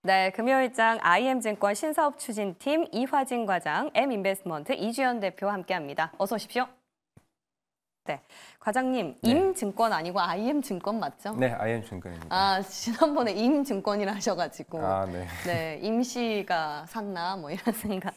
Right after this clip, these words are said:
Speaker 1: <laughs> 자, 첫 번째 이슈부터 점검해 보겠습니다. 아,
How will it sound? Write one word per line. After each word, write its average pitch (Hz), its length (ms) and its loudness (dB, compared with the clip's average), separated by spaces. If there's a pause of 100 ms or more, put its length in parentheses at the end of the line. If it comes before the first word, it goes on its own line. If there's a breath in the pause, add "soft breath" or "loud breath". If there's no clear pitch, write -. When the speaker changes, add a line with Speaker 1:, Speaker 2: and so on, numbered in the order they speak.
(360 loud breath)
Speaker 1:
<laughs> 190 1700 -4
자, 208 320 6
첫 - 180 -2
번째 277 680 4
이슈부터 202 520 0
점검해 180 720 0
보겠습니다. 143 920 -8
아, 185 340 -2